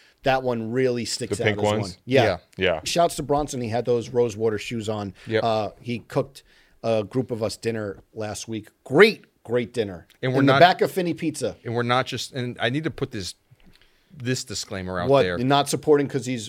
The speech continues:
Speaker 1: friends?
Speaker 3: We're not just supporting him because, oh, we, we know the guy, right?
Speaker 1: Also,
Speaker 3: People
Speaker 1: who ca-, who cares?
Speaker 3: But it's
Speaker 1: Oh,
Speaker 3: also
Speaker 1: you mean the sneakers?
Speaker 3: Yeah, but
Speaker 1: Oh.
Speaker 3: some people are like, "Oh, you guys are biased because of whatever."
Speaker 1: Oh, oh.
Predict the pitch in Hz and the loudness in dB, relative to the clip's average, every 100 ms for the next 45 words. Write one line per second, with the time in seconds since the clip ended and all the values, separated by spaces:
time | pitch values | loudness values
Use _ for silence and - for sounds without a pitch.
0 | - - 127 143 147 - 180 190 180 - | -12 -6 -4 -4 -10 -4 0 0 0 -4
1 | 135 151 143 127 120 117 113 104 110 107 | -2 0 0 0 -4 -4 -6 -6 0 0
2 | 98 87 - _ _ _ _ _ _ 107 | 0 -6 -14 _ _ _ _ _ _ 0
3 | 98 101 98 98 _ 117 110 101 98 98 | 0 -4 -8 -10 _ -12 -10 -6 -4 -4
4 | 92 85 85 76 71 170 214 220 233 233 | -6 -4 -4 -4 -6 0 2 4 4 4
5 | 214 156 160 139 233 170 226 - - 220 | 4 0 -2 0 0 2 0 -2 0 2
6 | 117 87 - - - - - - - _ | 2 -4 -10 -12 -16 -20 -20 -20 -20 _
7 | _ _ _ _ _ _ _ _ _ _ | _ _ _ _ _ _ _ _ _ _
8 | _ _ - - 208 202 190 185 175 156 | _ _ -20 2 4 8 8 8 4 2
9 | - 147 139 92 - - 175 202 101 101 | 0 -2 -2 -8 -10 -4 4 4 4 4
10 | 165 131 175 156 139 135 139 123 117 117 | 6 6 2 2 2 4 2 4 2 2
11 | 98 101 104 98 101 117 98 98 208 233 | 2 2 2 -2 -6 -6 -4 0 6 8
12 | 180 110 90 120 104 | 8 4 0 -6 -8